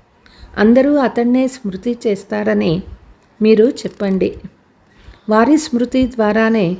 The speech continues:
మనం స్వర్గ రా-, రాణులుగా అవుతాము. నరుణ్ నుండి నారాయణుడిగా,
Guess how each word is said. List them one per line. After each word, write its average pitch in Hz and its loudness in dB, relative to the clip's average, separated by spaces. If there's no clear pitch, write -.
మనం 233 4
స్వర్గ 208 0
రా-, 208 0
రాణులుగా 208 0
అవుతాము. 185 -2
నరుణ్ 254 4
నుండి 254 2
నారాయణుడిగా, 220 0